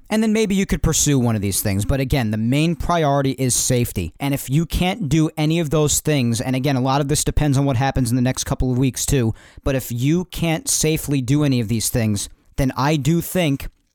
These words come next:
despite how much it pains me, you should wait until two thousand twenty-one, when things can be much more normal than they are now. Much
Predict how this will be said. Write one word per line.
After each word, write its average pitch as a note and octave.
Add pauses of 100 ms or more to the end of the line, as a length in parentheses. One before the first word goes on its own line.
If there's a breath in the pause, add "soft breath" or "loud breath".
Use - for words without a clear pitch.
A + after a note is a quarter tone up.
(100)
despite C3
how C3+
much D3
it D#3+
pains D#3
me, A#2 (340 soft breath)
you C#3
should C3+
wait B2
until A#2
two -
thousand A2
twenty-one, G2+ (160)
when B2+
things D3+
can C#3
be A#2+
much B2+
more C#3+
normal A#2+
than A2
they A2+
are G#2
now. F#2
Much B2